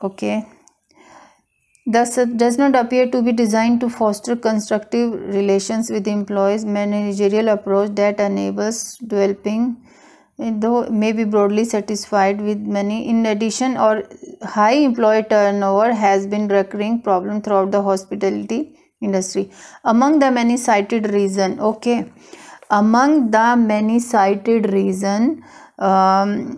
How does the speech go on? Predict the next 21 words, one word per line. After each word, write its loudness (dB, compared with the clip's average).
reasons 0
are 0
low 2
compensation, 0
inadequate 0
benefits, -2
this, -4
this, -2
this, -4
okay. -4
Okay, -4
but -8
where -2
he -4
is -6
talking, -4
Lucas, 0
little 2
is 2
done, 0
little 0